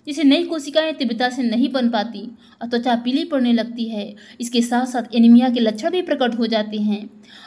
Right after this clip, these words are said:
अतः ऐसी स्थिति में दृष्टि संबंधी समस्याएं यानी धुंधला दिखना,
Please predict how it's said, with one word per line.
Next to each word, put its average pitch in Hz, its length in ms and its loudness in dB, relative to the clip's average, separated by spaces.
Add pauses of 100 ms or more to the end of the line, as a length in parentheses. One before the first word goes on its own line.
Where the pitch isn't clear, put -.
(100)
अतः 254 420 2
ऐसी 349 320 0
स्थिति 294 280 -4
में 285 180 0
दृष्टि 269 560 -2 (320)
संबंधी 240 300 6
समस्याएं 220 800 -2 (240)
यानी 226 160 0
धुंधला 233 360 6
दिखना, 220 640 -2